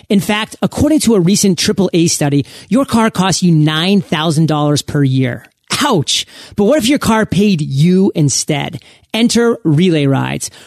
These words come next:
Relay Rides is a peer-to-peer car rental company where you can rent out your own car on Relay Rides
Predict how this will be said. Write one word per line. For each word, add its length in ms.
Relay 320
Rides 320
is 100
a 120
peer-to-peer 540
car 360
rental 260
company 440
where 140
you 180
can 160
rent 220
out 200
your 240
own 220
car 380
on 240
Relay 260
Rides 340